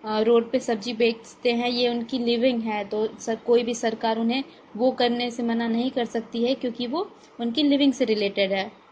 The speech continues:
सुप्रीम कोर्ट ने ये भी कहा कि ये state की जिम्मेदारी है कि सारे old age लोगों को, अ,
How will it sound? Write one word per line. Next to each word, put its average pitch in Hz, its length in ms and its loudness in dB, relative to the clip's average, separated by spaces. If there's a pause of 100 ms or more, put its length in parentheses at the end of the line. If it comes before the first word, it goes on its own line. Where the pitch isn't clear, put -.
(520)
सुप्रीम 240 380 -4
कोर्ट 240 180 -2
ने 247 80 -2
ये 240 200 2
भी 254 120 -2
कहा 247 300 -2
कि 294 240 -4 (320)
ये 240 120 0
state 254 360 0
की 269 120 0
जिम्मेदारी 233 600 0
है 254 80 0
कि 262 140 -6
सारे 233 480 -2 (400)
old 233 320 4 (300)
age 220 340 2
लोगों 214 320 4
को, 285 320 -2 (320)
अ, 202 300 -6